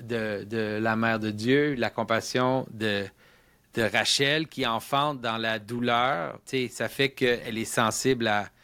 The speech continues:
à la douleur. Elle est sensible à la douleur des autres aussi. Tu sais, elle est capable de voir le, la, la souffrance, puis elle est capable de, d'intercéder pour la souffrance à cause de,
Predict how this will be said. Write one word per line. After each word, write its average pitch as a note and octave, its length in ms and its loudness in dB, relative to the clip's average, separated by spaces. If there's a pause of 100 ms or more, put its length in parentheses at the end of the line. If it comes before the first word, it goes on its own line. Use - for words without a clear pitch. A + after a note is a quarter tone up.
(380)
à A2+ 100 2
la A2 120 2
douleur. A#2+ 460 0
Elle A2 120 -8
est A#2+ 60 -2
sensible B2+ 640 -2
à A#2+ 80 0
la A2+ 100 2
douleur B2+ 300 0
des A#2+ 200 -2
autres B2+ 260 -4
aussi. B2+ 320 -4
Tu C3+ 100 0
sais, A2+ 260 0
elle A#2 120 -4
est A#2 60 -2
capable B2 420 2
de A#2 80 0
voir A#2 640 2 (480)
le, G#2 640 -2 (640)
la, G2+ 260 -4
la A2 140 0
souffrance, C#3+ 720 2
puis B2 120 0
elle A#2 80 0
est A2+ 60 -4
capable B2 440 0
de, G#2 320 -2
d'intercéder A2 800 -2
pour A2 140 -4
la G2+ 120 -2
souffrance A#2 500 0
à G2+ 100 -6
cause A2+ 380 -2
de, G2+ 240 -4